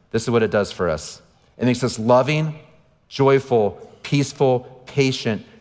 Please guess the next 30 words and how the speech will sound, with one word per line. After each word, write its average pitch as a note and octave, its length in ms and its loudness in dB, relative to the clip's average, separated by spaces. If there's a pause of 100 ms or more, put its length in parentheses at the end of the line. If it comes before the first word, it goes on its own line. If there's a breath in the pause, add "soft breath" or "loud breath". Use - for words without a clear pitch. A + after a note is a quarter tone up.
kind, C3 540 0 (160)
faithful, B2 800 -2 (160 loud breath)
gentle C#3 440 0
people G#2+ 520 -2 (140 loud breath)
who B2+ 180 0
exhibit B2 460 0
self-control. G#2 1000 -2 (1160)
And G2+ 100 -8
it E2+ 60 -6
changes A#2+ 360 -2
everything. G2+ 520 -2 (1400)
Changes G#2 320 -6
everything. D#2+ 520 -6 (1300)
We're A#2+ 80 2
gonna C3+ 80 2
sing C3+ 180 -2
another B2 180 2
song A#2+ 200 -2
together. A2 260 0
I'm A2 80 -2
gonna A2 100 -4
pray. A2+ 180 0
If G#2+ 80 -2
you B2 60 -4
guys D3 180 2
would C#3 100 -8
stand B2+ 260 0
up A2+ 140 2
with C3 160 -4
me, C#3 220 0